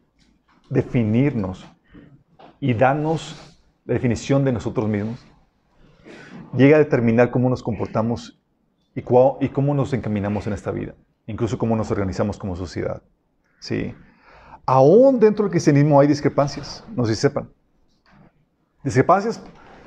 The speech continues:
de que si tenemos o no libre albedrío, por ejemplo. Este, eh, es un predicador, este, R-,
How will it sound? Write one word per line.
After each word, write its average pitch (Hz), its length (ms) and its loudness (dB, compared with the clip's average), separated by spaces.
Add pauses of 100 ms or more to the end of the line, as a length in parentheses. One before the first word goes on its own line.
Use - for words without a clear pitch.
(100)
de 175 140 4
que 143 280 4
si 151 120 2
tenemos 156 420 4
o 151 40 2
no 143 140 6
libre 143 220 6
albedrío, 104 460 0 (600)
por - 120 0
ejemplo. 104 220 -2 (3500)
Este, 123 920 4 (1080)
eh, 107 380 2
es - 220 -12
un 135 140 2
predicador, 120 520 4 (240)
este, 117 380 -2
R-, 117 260 0